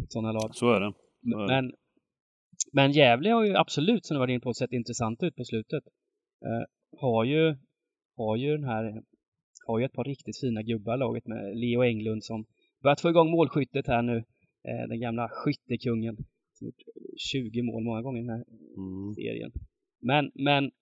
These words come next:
Speaker 1: vet ni vem, vi, vem som knyter ihop de här två lagen?
Speaker 2: Ja.
Speaker 1: Det är ett derby där, kan man säga. Vi kallar det för Derby Pelle Olsson.
Speaker 2: Ja, just det.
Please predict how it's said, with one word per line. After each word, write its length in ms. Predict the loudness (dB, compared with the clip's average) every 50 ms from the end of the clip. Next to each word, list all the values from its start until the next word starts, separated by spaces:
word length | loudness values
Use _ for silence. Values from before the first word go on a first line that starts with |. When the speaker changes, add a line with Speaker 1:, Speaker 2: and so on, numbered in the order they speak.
| _ _ _ _
Speaker 1:
vet 220 | 0 0 0 2 0
ni 100 | 0 0
vem, 280 | 2 2 0 0 -2 0
vi, 220 | 2 2 2 2 2
vem 160 | 2 0 2
som 220 | 0 0 -2 -2 -2
knyter 300 | 0 2 2 2 4 6
ihop 200 | 4 4 4 2
de 120 | 0 2
här 260 | 4 2 2 2 0 -4 _ -8
två 120 | -6 -4 -2
lagen? 300 | -2 -2 -2 -4 -6 -6 -8 -10 -12 -20 _ _ _ _ _ _ _ _ _ _ _ _ _ _ _ _ _ _ _ _ _ -20 -20 _ _ _ _ _ -14 -6 0
Speaker 2:
Ja. 400 | 4 6 8 8 8 8 6 0 _ _ _ _ _ _
Speaker 1:
Det 80 | 2 2
är 40 | 2
ett 140 | 2 4
derby 360 | 6 8 8 8 6 6 6 8
där, 140 | 8 8
kan 100 | 8 6
man 80 | 4 4
säga. 320 | 4 4 6 4 2 2
Vi 160 | 2 0 -2 0
kallar 220 | 0 0 0 0
det 80 | -2 -6
för 80 | 0 4
Derby 460 | 6 8 8 8 6 4 2 0 0
Pelle 280 | 2 2 4 4 4
Olsson. 440 | 4 4 2 0 2 2 4 4 4
Speaker 2:
Ja, 200 | 4 2 0 0
just 180 | 0 -2 -2 -4
det. 160 | -10 -14